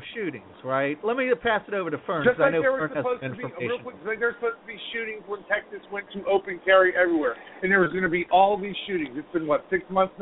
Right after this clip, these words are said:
Speaker 2: now, and there hasn't been one. So
Speaker 1: Only because most people in, um,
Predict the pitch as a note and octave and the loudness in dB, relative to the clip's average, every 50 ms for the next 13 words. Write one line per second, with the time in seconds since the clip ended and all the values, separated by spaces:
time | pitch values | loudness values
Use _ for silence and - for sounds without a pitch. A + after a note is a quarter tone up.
0 | G3 F#3+ F#3 F3+ D#3+ D#3+ D3 D#3+ D#3 C#3+ D3+ D3 - D3+ C#3+ C#3 C#3 C#3+ D3+ D#3+ | 4 4 4 4 4 2 0 0 -2 -2 -6 -8 -8 -8 -6 0 2 2 4 2
1 | E3+ F3 - - - - - - - - - - D#3 D3 C#3+ C#3 C3+ C3 - F#3 | 2 -2 -6 -8 -8 -8 -10 -16 -20 -20 -2 4 6 8 8 8 6 6 8 8
2 | G3+ A#3+ B3 - - - - - _ _ - A#3+ A3+ G#3 F#3+ F#3 F#3 G3+ G3+ - | 8 6 4 0 -8 -18 -18 -18 _ _ -6 -4 -4 -4 0 0 0 0 0 -2
3 | A3 G#3+ G#3 - G#3+ G#3+ A3 A3 G#3 G#3+ G#3 F#3+ F#3 F#3+ F#3 | -6 -6 -4 -2 -2 0 0 -2 -2 -2 2 2 4 4 2